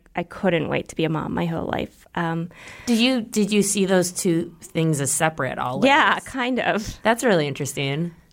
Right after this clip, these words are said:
Speaker 1: Yeah, I just, I, my, my fantasies of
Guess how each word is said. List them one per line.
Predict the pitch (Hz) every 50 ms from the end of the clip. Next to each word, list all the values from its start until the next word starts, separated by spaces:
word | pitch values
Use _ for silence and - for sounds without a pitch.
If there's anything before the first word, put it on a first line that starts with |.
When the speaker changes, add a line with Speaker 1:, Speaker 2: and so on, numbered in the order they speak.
| _ _ _ _
Speaker 1:
Yeah, | - 220 240 254 262 240 190 160 160 - - _ -
I | 214 208
just, | 202 - 214 208 208 - - -
I, | - 208 202 - _ _ -
my, | 220 214 190 185 185 - _ _
my | _ 202 185 180 - - _ _ _ -
fantasies | 214 208 214 226 240 226 - - 185 180 180 185
of | 175 165 160 160